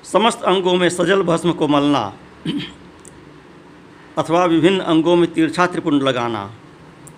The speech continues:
इन कार्यों को मोक्षार्थी पुरुष प्रमाद से भी न छोड़े, ऐसा श्रुति का आदेश है।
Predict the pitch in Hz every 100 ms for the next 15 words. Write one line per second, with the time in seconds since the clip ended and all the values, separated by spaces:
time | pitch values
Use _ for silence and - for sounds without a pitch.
0 | - 185 180 156 147 135 147 151 156 139
1 | - 131 131 151 156 170 - 139 131 139
2 | 131 147 135 170 139 127 117 120 123 127
3 | - - - 127 147 139 139 123 - 131
4 | 104 104 104 - 104 110 -